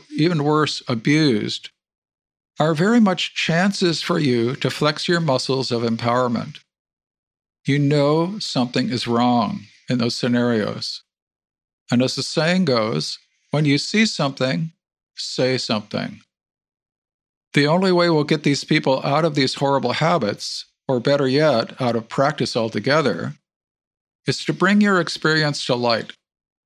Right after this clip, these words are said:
Share your stories, minimally in your community, and maybe just as effective or more on social media. And by all means, stop spending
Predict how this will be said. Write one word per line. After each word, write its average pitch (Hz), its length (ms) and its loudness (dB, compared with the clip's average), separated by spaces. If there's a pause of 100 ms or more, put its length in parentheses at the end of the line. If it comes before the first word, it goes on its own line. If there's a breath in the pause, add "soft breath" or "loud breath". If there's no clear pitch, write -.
(420)
Share 160 480 2
your 147 260 2
stories, 131 760 -2 (380)
minimally 151 480 2
in 143 140 0
your 131 140 0
community, 135 760 0 (1000)
and 135 240 0
maybe 160 260 2
just 156 320 -2
as - 160 -4
effective 131 480 -2
or 135 80 0
more 139 580 0
on 135 220 0
social 151 460 -2
media. 131 600 0 (800)
And 135 120 0
by 127 160 2
all 180 240 2
means, 127 320 2
stop 156 440 -2
spending 127 680 -2